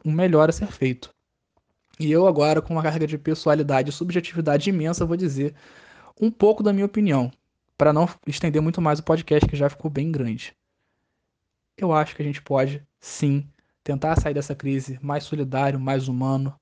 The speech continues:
mais fraterno, buscando uma sociedade mais justa, mais igualitária, que dê condições das pessoas terem vida e dignidade, que consiga permitir que essas pessoas tenham seus direitos que já estão assegurados no papel,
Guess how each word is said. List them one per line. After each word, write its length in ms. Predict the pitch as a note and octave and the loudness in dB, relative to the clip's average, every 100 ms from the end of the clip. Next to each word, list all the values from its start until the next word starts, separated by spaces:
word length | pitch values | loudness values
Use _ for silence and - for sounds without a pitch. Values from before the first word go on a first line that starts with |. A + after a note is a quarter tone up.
| _ | _
mais 180 | C3+ C#3 | 2 4
fraterno, 680 | C#3+ B2+ - C#3 C#3+ C#3 - - - | 2 0 4 4 4 -4 -8 -20 -4
buscando 340 | D3 - G3+ | -2 0 -2
uma 100 | G3 | -2
sociedade 460 | F#3 - E3+ D#3 D#3 | -2 0 2 2 2
mais 260 | D#3+ D#3 | 0 0
justa, 500 | C3+ C#3+ D3+ - C3 - - - - | 0 2 2 0 -12 -12 -20 -20 -10
mais 760 | C#3 C#3+ D3+ D3+ C#3+ - - - _ _ - _ | -2 4 6 6 2 -2 -8 -12 _ _ -20 _
igualitária, 880 | F3 F#3 G3 F#3+ E3 F3+ D#3+ A#2+ - _ _ | 0 2 2 2 4 6 6 2 -4 _ _
que 100 | E3 | -6
dê 320 | D3+ E3 G#3+ | 2 6 6
condições 600 | G#3 G3 F3+ - F3 F#3 | 4 0 0 -2 -4 -2
das 120 | E3 | -2
pessoas 540 | - D3+ - D#3+ D3 - | -2 -6 -2 -2 -2 -4
terem 300 | D#3 D#3+ C#3+ | -4 -4 -4
vida 580 | C3 E3 E3+ C#3+ A#2+ - | -2 -2 0 -2 -4 -8
e 80 | C#3 | -8
dignidade, 760 | D3+ D#3+ C#3+ C#3 D3+ C#3 A2+ - _ | -4 -4 -4 0 0 -2 -8 -16 _
que 80 | _ | _
consiga 340 | - E3 F#3 E3+ | -6 -4 -4 -2
permitir 480 | F#3 F#3 E3+ G#3 | 2 2 2 0
que 60 | G3+ | 0
essas 160 | F#3+ F3 | -2 -2
pessoas 500 | E3+ D#3+ F3+ F3 - | -4 0 2 2 0
tenham 260 | F#3 G3+ | -6 -6
seus 200 | G3+ F#3+ | -2 -2
direitos 340 | E3 D#3 D3+ - | 0 0 -2 -4
que 120 | - | -4
já 100 | D#3+ | -4
estão 220 | D3+ G3+ | -2 -2
assegurados 640 | A3 G3+ F3 D#3 D#3 D3+ | 0 2 2 4 4 2
no 100 | D#3 | -2
papel, 540 | D#3+ B2+ - E3+ E3 | -4 -2 4 6 6